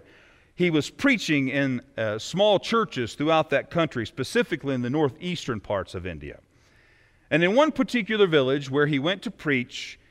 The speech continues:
he heard a local choir sing the hymn in English.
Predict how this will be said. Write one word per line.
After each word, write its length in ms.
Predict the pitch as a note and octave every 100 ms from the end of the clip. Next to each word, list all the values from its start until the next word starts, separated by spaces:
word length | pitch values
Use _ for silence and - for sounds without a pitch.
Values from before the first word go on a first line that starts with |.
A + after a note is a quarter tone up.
| -
he 160 | D#3
heard 440 | B2 F#3+ G#3+ A#3 -
a 120 | C3+
local 460 | B2+ D3+ G3 A3 G#3+
choir 640 | - F#3+ A#2+ F2 E2 G2 - _ _ -
sing 480 | - - G#3+ A#3
the 120 | G#3+ G#3+
hymn 460 | C#3 G2+ F#2 G2 - _ _ -
in 160 | C#3 C#3+
English. 640 | B2+ A2 D2 - - -